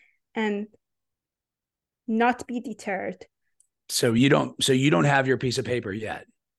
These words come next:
Speaker 1: Yeah.
Speaker 2: Or do you? Okay. So, but, but
Speaker 1: Yeah,
Speaker 2: I,
Speaker 1: no.
Speaker 2: I don't doubt you're gonna get it.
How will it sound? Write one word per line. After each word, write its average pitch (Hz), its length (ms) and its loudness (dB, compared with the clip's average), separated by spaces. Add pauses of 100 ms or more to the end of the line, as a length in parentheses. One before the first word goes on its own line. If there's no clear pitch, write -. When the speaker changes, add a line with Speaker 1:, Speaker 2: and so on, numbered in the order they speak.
(140)
Speaker 1:
Yeah. 247 220 2
Speaker 2:
Or 117 40 0
do 113 120 -4
you? 95 440 -6
Okay. 131 280 2
So, 117 220 0
but, 113 220 -8
but 110 260 -8
Speaker 1:
Yeah, 277 220 2
Speaker 2:
I, 127 60 2
Speaker 1:
no. 226 200 4
Speaker 2:
I 170 120 0
don't 135 220 2
doubt 120 240 2
you're 110 80 -2
gonna 110 120 -4
get 92 200 -6
it. 82 140 -10